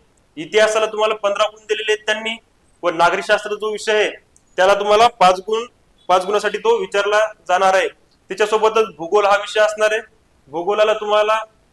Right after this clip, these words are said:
पंधरा मार्कसाठी विचारला जाणार आहे. त्याच्यानंतर गणित, गणितासाठी तुम्हाला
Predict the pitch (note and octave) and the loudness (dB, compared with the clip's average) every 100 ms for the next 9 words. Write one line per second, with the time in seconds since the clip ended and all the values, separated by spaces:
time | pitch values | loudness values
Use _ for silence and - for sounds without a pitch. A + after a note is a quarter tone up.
0 | _ _ F3 F3 G#3 G#3 G#3 G#3 G3 G#3 | _ _ -2 2 2 2 0 -2 -6 -8
1 | G3+ G3 G3 A3 A#3 - _ C#3+ F3+ G3 | -2 -2 2 0 -2 -10 _ -2 0 2
2 | G3 G3 E3 - _ _ _ _ - F3+ | 2 0 -2 -10 _ _ _ _ -14 -4
3 | A3 A3 G#3+ A3 A3+ - _ _ _ _ | 0 0 0 -2 -4 -4 _ _ _ _
4 | _ _ _ _ - D3+ F#3+ G#3+ G#3+ - | _ _ _ _ -8 -2 2 2 0 -12
5 | _ _ _ _ _ _ _ D3 F#3 G#3+ | _ _ _ _ _ _ _ -6 -4 0
6 | A3 A3 A3 A3 A3 A3+ A#3 | 0 -2 -4 -2 2 4 2